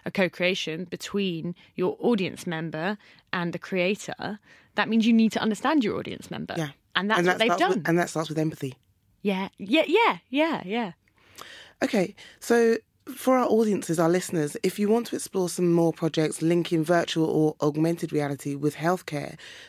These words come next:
Speaker 2: there are some you can find through Nominate Trust's Social Tech Guide, and that's social tech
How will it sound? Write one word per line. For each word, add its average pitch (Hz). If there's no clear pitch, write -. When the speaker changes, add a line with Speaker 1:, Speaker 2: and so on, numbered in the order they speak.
Speaker 2:
there 180
are 185
some 208
you 208
can 202
find 160
through 160
Nominate 165
Trust's -
Social 151
Tech -
Guide, 123
and 175
that's 185
social 220
tech -